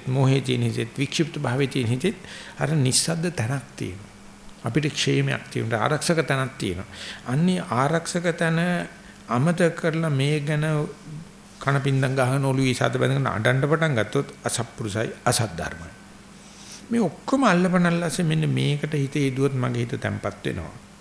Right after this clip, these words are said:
ඒකට අනුග්‍රහ කරන එකයි මේ සතිය වඩන කෙනෙක් වශයෙන් මං කළ යුත්තේ. ඒ ඔක්කොම කලබල කංකරච්චල් තියෙද්දි කවුරු කොච්චර ඉසාද ඇඬුවත් මෙන්න මෙතෙන්ද මම හිත තියන්න ඕනේ කියලා. ඒ කෙනා මේ සතිය අඳුනනවා නම් සතියේ,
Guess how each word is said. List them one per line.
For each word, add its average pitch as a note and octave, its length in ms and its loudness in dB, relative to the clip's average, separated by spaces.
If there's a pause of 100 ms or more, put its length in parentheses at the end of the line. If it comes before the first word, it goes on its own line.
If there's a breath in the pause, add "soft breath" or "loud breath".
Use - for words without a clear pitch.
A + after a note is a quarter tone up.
(440 loud breath)
ඒකට C#3 360 2
අනුග්‍රහ B2+ 480 2
කරන B2+ 260 -2
එකයි A#2 260 -2
මේ G2 180 -2
සතිය F#2+ 280 -2
වඩන A2+ 280 0
කෙනෙක් A2 220 -2
වශයෙන් G#2+ 240 -2
මං F#2+ 200 -4
කළ G#2 200 0
යුත්තේ. C3+ 380 0 (540 loud breath)
ඒ E3 160 0
ඔක්කොම G#3+ 580 4
කලබල D#3 420 0
කංකරච්චල් C3 680 0
තියෙද්දි D3 380 0
කවුරු D#3 340 0
කොච්චර D3 340 -2
ඉසාද C3 320 2
ඇඬුවත් A2 720 2 (300 loud breath)
මෙන්න C3+ 240 2
මෙතෙන්ද B2 360 0
මම C3 200 0
හිත A#2+ 240 -2
තියන්න B2 320 -2
ඕනේ A#2+ 560 2
කියලා. D#3+ 340 -2 (380 loud breath)
ඒ B2+ 160 2
කෙනා B2 320 0
මේ G#2+ 220 -2
සතිය C#3+ 640 -2 (160)
අඳුනනවා A#2+ 720 2
නම් F2+ 220 -6
සතියේ, A#2 640 -4